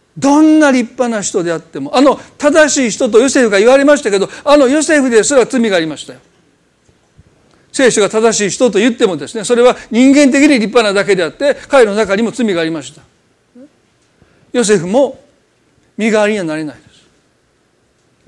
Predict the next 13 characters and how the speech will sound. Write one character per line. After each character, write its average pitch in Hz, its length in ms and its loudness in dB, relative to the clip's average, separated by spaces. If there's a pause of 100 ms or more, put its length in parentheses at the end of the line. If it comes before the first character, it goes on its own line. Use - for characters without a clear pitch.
で 233 120 -2
も、 220 340 0 (1500)
聖 233 420 2
霊 226 60 2
に 226 60 -2
よ 220 120 0
っ - 20 -12
て 208 560 0 (560)
身 214 100 -2
ご 220 140 4
も 214 140 0
っ 208 180 -12
た 165 380 -2